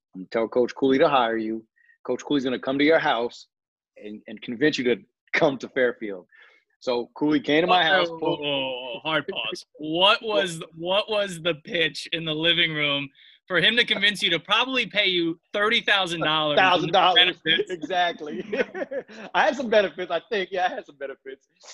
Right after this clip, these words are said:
Speaker 2: Yeah, the
Speaker 1: He
Speaker 2: benefit
Speaker 1: came in
Speaker 2: was, "I'll pay, I'll pay you to run summer camp." <laughs>
Speaker 1: <laughs> Exactly. <laughs> And I did all the work. So,
Speaker 2: Yeah.
Speaker 1: um, he said, "Tyson, you're not getting paid no more.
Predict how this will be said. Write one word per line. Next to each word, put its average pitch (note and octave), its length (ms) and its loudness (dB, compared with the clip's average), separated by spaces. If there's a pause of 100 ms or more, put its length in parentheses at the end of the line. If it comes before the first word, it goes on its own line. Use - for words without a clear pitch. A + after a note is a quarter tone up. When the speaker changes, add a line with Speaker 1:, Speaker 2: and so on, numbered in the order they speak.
(120)
Speaker 2:
Yeah, G#3 220 6
the E3 120 0
Speaker 1:
He - 20 0
Speaker 2:
benefit G#3+ 300 4
Speaker 1:
came F#3 40 -2
in F#3 60 -2
Speaker 2:
was, G3+ 180 0
"I'll F3+ 140 0
pay, - 140 -4
I'll F#3 160 2
pay G#3 160 0
you G3 160 0
to F3+ 40 -8
run F3 180 -4
summer F3+ 300 -6
camp." D3+ 300 -10 (240)
<laughs> - 80 -20 (100)
Speaker 1:
<laughs> - 220 -14
Exactly. D#3 680 2 (640)
<laughs> G3 400 -6
And D3 100 -4
I E3 100 6
did D#3 120 0
all D3 120 4
the C3+ 80 -6
work. A#2 240 -8 (480)
So, D#3 240 2
Speaker 2:
Yeah. C3+ 260 2
Speaker 1:
um, C#3+ 400 -2 (360)
he F3 100 -4
said, D#3+ 360 0 (200)
"Tyson, C#3 400 -4 (1120)
you're B2+ 100 -6
not C#3+ 180 -2
getting C#3 200 -4
paid C3 240 -4
no A2+ 100 -12
more. F#2+ 300 -16